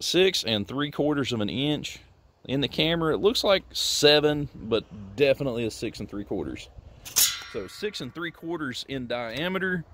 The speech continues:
by twenty-eight. Imagine all the bug out supplies you can stick in that.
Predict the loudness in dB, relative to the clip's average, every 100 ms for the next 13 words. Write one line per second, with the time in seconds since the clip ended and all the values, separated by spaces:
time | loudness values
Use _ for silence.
0 | -20 -20 _ 0 4 6 4 2 2 2
1 | 4 4 2 2 -4 -18 -16 -16 -18 -20
2 | -6 -2 0 0 -2 0 0 0 -4 -4
3 | -4 2 4 4 2 0 0 2 4 4
4 | 2 2 -2 -2 2 4 2 0 -4 -6
5 | -6 -2 -2 -2 -4 -2 -4 -4